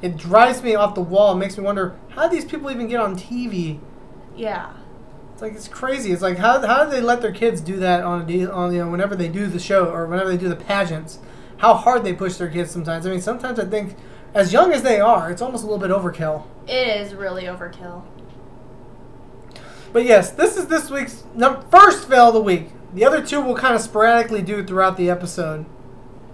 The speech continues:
Speaker 1: But yeah.
Speaker 2: We're back.
Speaker 1: Yes, we are back.
Speaker 2: Hi.
Speaker 1: Hi. Yes.
Speaker 2: Can you tell we have not planned anything?
Speaker 1: Yeah, exactly. But that's what makes these episodes much more fun. I mean, the ones I did with,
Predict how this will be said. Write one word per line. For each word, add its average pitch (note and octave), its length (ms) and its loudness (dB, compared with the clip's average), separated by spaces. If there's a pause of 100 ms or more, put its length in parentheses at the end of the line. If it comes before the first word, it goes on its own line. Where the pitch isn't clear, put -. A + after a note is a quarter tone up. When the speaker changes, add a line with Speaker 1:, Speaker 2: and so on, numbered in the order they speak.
(680)
Speaker 1:
But F3 120 -4
yeah. F3 260 2
Speaker 2:
We're A#3 120 -4
back. D#4+ 340 -4 (380)
Speaker 1:
Yes, F#3+ 240 -4
we F3 120 -6
are F3+ 140 2
back. D3 280 -8 (840)
Speaker 2:
Hi. G4 540 -14 (540)
Speaker 1:
Hi. D#3+ 400 -6 (1900)
Yes. D#3+ 360 -4
Speaker 2:
Can C#4+ 120 -14
you D#4+ 120 -10
tell A#3+ 300 -6
we A#3 140 -6
have G#3 200 -10
not G3 260 -12
planned A3 280 -14
anything? A3+ 320 -16 (460)
Speaker 1:
Yeah, A3 120 2
exactly. F3 580 0 (680)
But G#3 160 -2
that's C4 200 6
what C#4 100 -2
makes B3+ 200 -2
these G3+ 160 -6
episodes G#3 440 2
much F3+ 300 -2
more F#3 200 -4
fun. F#3 280 0
I F3+ 60 -6
mean, A3 160 0
the G#3 80 -2
ones A3 240 2
I G#3 80 0
did G#3 180 -2
with, F#3 180 -2